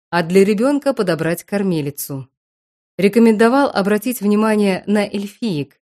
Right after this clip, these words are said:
Их молоко по составу даже лучше человеческого. Дети, выросшие на эльфийском грудном молоке, отличались завидным здоровьем.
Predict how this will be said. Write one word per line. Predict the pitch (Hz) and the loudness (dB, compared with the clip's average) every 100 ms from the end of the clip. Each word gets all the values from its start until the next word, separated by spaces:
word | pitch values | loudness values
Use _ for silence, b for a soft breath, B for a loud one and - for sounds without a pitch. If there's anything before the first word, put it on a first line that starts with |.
| _ _ - | _ _ -6
Их | 214 - | -6 0
молоко | 190 190 190 214 | 2 2 2 -2
по | 196 | -2
составу | 180 190 - 208 185 | -4 -6 -4 -4 -2
даже | 185 180 190 | -2 -2 -2
лучше | 220 214 160 | -4 -4 -10
человеческого. | - 160 156 147 147 139 - 139 135 127 _ _ _ _ _ - | -10 -6 -4 -4 -6 -14 -12 -10 -10 -12 _ _ _ _ _ -10
Дети, | 175 226 - | 0 0 2
выросшие | 196 196 190 - - 180 175 | 0 2 0 -2 -2 0 2
на | 185 | 2
эльфийском | 185 - 190 - 165 156 | 0 -2 -4 -4 -4 -2
грудном | 175 175 170 | -2 0 -2
молоке, | 156 170 175 247 254 254 _ _ | -2 -4 -4 -2 -4 -4 _ _
отличались | 226 220 233 - 226 214 208 - | -8 -4 -6 -2 0 0 -2 -6
завидным | 170 220 202 180 151 151 | -2 -2 0 -2 -2 -4
здоровьем. | 139 170 170 147 135 139 131 | -2 -2 -2 -2 -4 -6 -6